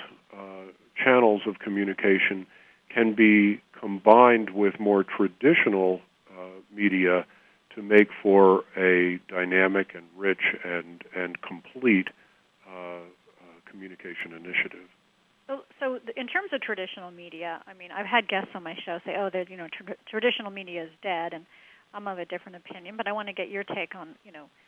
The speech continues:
Speaker 2: do you feel it's gonna die out eventually, or you feel that it's, it's here to stay? And
Speaker 1: I certainly hope not. I believe that, that, uh, uh, the, the traditional media, and by that I,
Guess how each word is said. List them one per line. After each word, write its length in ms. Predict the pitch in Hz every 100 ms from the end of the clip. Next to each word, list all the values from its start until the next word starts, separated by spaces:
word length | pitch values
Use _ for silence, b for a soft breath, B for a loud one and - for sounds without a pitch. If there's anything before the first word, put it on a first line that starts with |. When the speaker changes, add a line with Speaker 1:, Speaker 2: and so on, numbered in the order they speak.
| _ _ _ _ _
Speaker 2:
do 80 | 220
you 80 | 208
feel 180 | 226 220
it's 140 | 196
gonna 220 | - 190 170
die 320 | 196 202 226
out 200 | 226 220
eventually, 500 | 214 220 214 226 214
or 80 | 185
you 140 | 170 -
feel 220 | 196 190 175
that 140 | 160
it's, 180 | 156 -
it's 340 | - _ -
here 100 | 214
to 80 | 190 185
stay? 320 | 202 196 185
And 160 | 170 160 _ _ _ _
Speaker 1:
I 180 | - 110
certainly 280 | - 123 120
hope 260 | - 135 113
not. 280 | 95 95 -
I 100 | 101
believe 420 | 98 107 110 131 120
that, 160 | 107 - _ 107
that, 220 | 101 101 - _ _
uh, 320 | 101 95 95 95 b b b b b b b _ _
uh, 280 | 98 92 92 92 - _ _ _ _ _ _ _ 98
the, 380 | 98 95 95 90 _ _ _
the 180 | 95 92 -
traditional 600 | 117 92 117 127 110 98
media, 440 | 98 107 104 90 90
and 160 | 90
by 140 | 95 92
that 260 | 98 104
I, 340 | 104 98 92